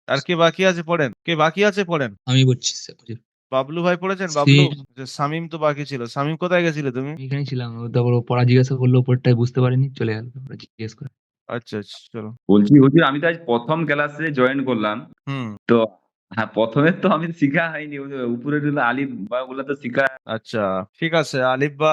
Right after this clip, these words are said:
Speaker 1: ওই
Speaker 3: আচ্ছা।
Speaker 1: ক্লাসের ভিডিও রেকর্ডটা আমি পাঠিয়ে দিচ্ছি ক্লাসের পরে।
Speaker 3: হ্যাঁ, ওটা একটু পাঠিয়ে দিন,
Speaker 2: হুম।
Speaker 3: তাহলে তো আমি বুঝতে পারবো না।
Speaker 1: ঠিক আছে।
Speaker 3: হুম।
Speaker 2: সিন, সিন, র,
Speaker 1: হুম।
Speaker 2: সিন, কফ, সদ, ইয়া,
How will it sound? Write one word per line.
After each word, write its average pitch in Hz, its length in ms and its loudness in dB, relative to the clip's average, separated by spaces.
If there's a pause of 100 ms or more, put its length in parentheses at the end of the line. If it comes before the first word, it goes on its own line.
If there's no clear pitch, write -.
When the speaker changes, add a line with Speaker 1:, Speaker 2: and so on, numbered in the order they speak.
(120)
Speaker 1:
ওই 117 160 -10
Speaker 3:
আচ্ছা। 131 40 -12
Speaker 1:
ক্লাসের 147 460 -8
ভিডিও 139 260 -4
রেকর্ডটা 139 380 -4
আমি 135 120 0
পাঠিয়ে 117 280 -4
দিচ্ছি 101 260 -16 (140)
ক্লাসের 98 380 -6
পরে। 87 180 -12
Speaker 3:
হ্যাঁ, 113 200 -4
ওটা 113 240 0
একটু 131 140 -2
পাঠিয়ে 120 360 2
দিন, 139 140 0
Speaker 2:
হুম। - 140 -6
Speaker 3:
তাহলে 113 260 -4
তো 131 100 -8
আমি 131 160 -2 (340)
বুঝতে 120 240 2
পারবো 113 240 0
না। 151 180 -8
Speaker 1:
ঠিক - 300 -14
আছে। 98 260 -10
Speaker 3:
হুম। 87 340 -4
Speaker 2:
সিন, 143 380 8 (460)
সিন, 143 400 2
র, 131 120 6
Speaker 1:
হুম। 123 460 0 (160)
Speaker 2:
সিন, 139 360 2
কফ, 127 640 0 (100)
সদ, 135 420 0
ইয়া, 127 320 -2